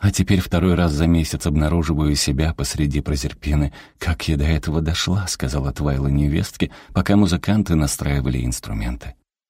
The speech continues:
За круглым столом с жёлтой скатертью они остались вдвоём. Остальные бродили по залу или охотились на десерт.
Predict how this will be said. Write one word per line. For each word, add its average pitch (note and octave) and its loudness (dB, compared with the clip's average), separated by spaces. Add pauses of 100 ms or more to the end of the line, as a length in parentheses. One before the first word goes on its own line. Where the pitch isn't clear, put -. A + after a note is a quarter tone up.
(120)
За F2 2
круглым B2 4
столом G2+ 2
с - 0
жёлтой E2+ 0
скатертью E2 0
они D2 2
остались C2+ -2
вдвоём. A1+ -6 (300)
Остальные D#2+ 2
бродили C#2 0
по C2 -2
залу D2 0
или C#2 2
охотились C2 -2
на C#2 0
десерт. - -8